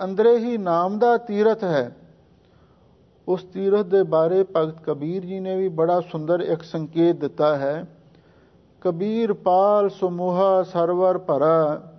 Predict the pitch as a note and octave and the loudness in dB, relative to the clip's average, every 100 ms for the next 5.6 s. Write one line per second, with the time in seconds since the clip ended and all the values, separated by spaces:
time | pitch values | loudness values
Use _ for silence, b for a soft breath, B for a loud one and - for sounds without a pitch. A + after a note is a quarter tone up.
0 | - F3 F#3+ F#3 A3 A#3 G#3 G3 G#3 G3+ | -10 -6 -4 -2 -2 0 -4 0 0 0
1 | G3+ F#3+ F#3+ E3 D#3 F3 G3 E3 C3+ - | 2 4 2 0 0 2 4 2 0 -4
2 | - b b b b _ D#3 E3+ A3+ G3+ | -20 b b b b _ 2 4 2 2
3 | F#3+ F#3 G3 G3 F#3+ F#3 E3 E3+ E3 F3+ | 2 2 2 2 2 -2 0 2 4 4
4 | G#3+ G#3+ G3+ F#3+ F3 D3+ C#3 F#3+ G3 F3 | 2 0 -6 -4 0 0 2 2 2 -2
5 | F3 E3 E3 C3+ C3+ | 0 0 0 -10 -12